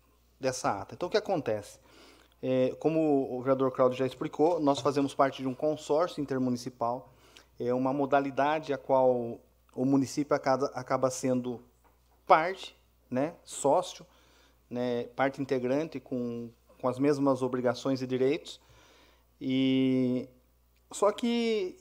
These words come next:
o presidente do Cismetro é o prefeito de Morungaba. E todas as ações,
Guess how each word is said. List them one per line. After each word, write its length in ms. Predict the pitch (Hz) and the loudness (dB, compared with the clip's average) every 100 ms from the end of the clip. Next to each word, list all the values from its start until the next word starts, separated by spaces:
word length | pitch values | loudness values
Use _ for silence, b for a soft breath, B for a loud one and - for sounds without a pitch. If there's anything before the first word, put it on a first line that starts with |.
| _ | _
o 120 | - 160 | -10 -2
presidente 500 | 185 175 175 185 185 | 0 0 -2 -6 -6
do 80 | |
Cismetro 600 | 165 214 196 190 196 208 262 | -8 -8 -2 0 0 0 0
é 100 | 233 | 0
o 60 | |
prefeito 440 | 233 247 240 202 214 | 0 0 2 0 0
de 80 | |
Morungaba. 640 | 220 220 233 214 185 135 113 _ _ _ _ _ _ _ _ _ _ _ _ _ - | 0 2 2 2 2 -2 -6 _ _ _ _ _ _ _ _ _ _ _ _ _ -14
E 80 | 160 | -14
todas 580 | - - 254 269 247 254 - - | -6 2 4 6 4 2 0 -8
as 200 | 180 185 | -4 0
ações, 720 | 190 - - 160 160 156 - | 0 0 0 2 2 0 -6